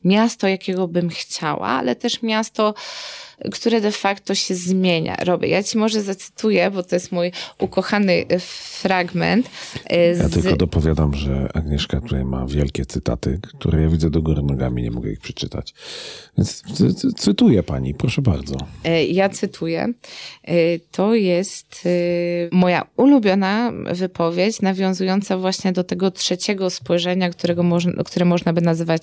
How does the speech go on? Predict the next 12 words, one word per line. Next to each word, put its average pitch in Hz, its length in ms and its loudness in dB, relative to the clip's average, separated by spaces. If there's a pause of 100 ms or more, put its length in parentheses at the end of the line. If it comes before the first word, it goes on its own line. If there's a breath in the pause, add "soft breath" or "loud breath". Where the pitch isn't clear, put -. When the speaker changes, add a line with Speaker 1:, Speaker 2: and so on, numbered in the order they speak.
Speaker 1:
aktywistycznym 160 880 -4
na 160 100 -2
miasto, 151 420 -2
takim, 160 340 -6 (560 loud breath)
jeśli - 160 0
chodzi 175 200 4
o 175 40 4
naszą 175 460 2
odpowiedzialność 170 1120 2
i 160 80 -2
możliwość 165 480 0
wpływu. - 440 -2